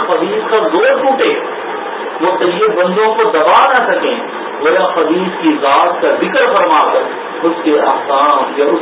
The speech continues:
کے دفع کی تدبیر کا ذکر ہے۔ حضرت عروہ ابن زبیر فرماتے ہیں کہ ہجرت سے پہلے مکہ معظمہ میں مسلمان کفار مکہ کے ہاتھوں سخت فتنوں، مصیبتوں، آزمائشوں میں مبتلا تھے،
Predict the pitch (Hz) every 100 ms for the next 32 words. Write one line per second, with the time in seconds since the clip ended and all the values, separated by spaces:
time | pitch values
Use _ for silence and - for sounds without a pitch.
0 | - 151 147 160 170 160 160 - 143 135
1 | 139 139 - - - - - - - -
2 | - - - - - - - - 143 160
3 | 185 185 185 160 165 170 175 156 160 175
4 | 165 - 147 151 160 165 160 147 143 135
5 | 156 151 - - - - 156 - 160 175
6 | 165 160 165 160 160 170 156 151 160 165
7 | 160 151 147 147 143 160 160 170 170 170
8 | 160 165 165 165 165 170 160 151 151 156
9 | 165 151 151 170 165 165 151 147 151 165
10 | 160 - - - 160 160 - 165 156 151
11 | 160 156 160 165 160 151 147 143 147 156
12 | 156 160 160 160 156 - - - 147 139
13 | 139 135 120 - -